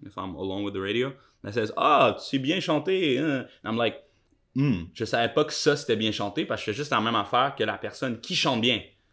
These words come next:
Parce qu'elle, elle a trouvé l'idée, la personne que je copie, mon artiste favori, ok. Fait que j'ai commencé avec ça avant, j'avais cette compréhension-là de mon habilité de chanter, quote unquote, avant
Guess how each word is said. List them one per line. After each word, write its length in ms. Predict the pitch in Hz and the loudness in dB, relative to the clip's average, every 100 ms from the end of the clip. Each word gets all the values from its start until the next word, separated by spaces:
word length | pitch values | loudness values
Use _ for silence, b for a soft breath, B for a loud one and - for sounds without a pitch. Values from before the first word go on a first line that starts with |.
| _ | _
Parce 160 | 101 | -8
qu'elle, 140 | - 123 | 0 2
elle 140 | 101 | 2
a 60 | 90 | 0
trouvé 360 | - 101 127 | -4 -2 2
l'idée, 260 | 156 98 95 | 2 0 -2
la 80 | 90 | -2
personne 360 | 87 87 90 87 | -8 -12 -12 -12
que 80 | |
je 100 | 85 | -14
copie, 320 | - - - - | -12 -14 -14 -16
mon 160 | 80 | -14
artiste 300 | 87 - 85 | -16 -16 -18
favori, 480 | - 85 82 80 80 | -12 -12 -12 -12 -16
ok. 120 | - 78 - b b b b b b b _ _ | -16 -20 -20 b b b b b b b _ _
Fait 160 | - 120 | 0 2
que 60 | |
j'ai 120 | 123 | 2
commencé 340 | 120 160 165 180 | 2 4 4 4
avec 140 | 170 | 2
ça 260 | - 175 - | 4 4 8
avant, 640 | 139 135 123 147 160 170 - | 8 8 8 6 4 0 -8
j'avais 260 | 107 131 156 | 0 4 4
cette 220 | 160 156 | 4 0
compréhension-là 880 | 175 190 175 160 135 - 131 120 139 | -2 -2 2 2 2 0 2 4 4
de 120 | 147 | 4
mon 220 | 123 135 | 4 4
habilité 580 | 139 139 147 139 139 151 | 4 4 4 2 4 4
de 100 | 131 | 4
chanter, 680 | 113 123 117 135 143 - - _ _ _ | 2 0 -2 0 -2 -2 -10 _ _ _
quote 220 | - 127 | -2 2
unquote, 560 | 120 104 127 151 151 - | 2 2 2 2 0 0
avant 640 | 123 123 123 139 151 156 | 4 4 4 4 2 -4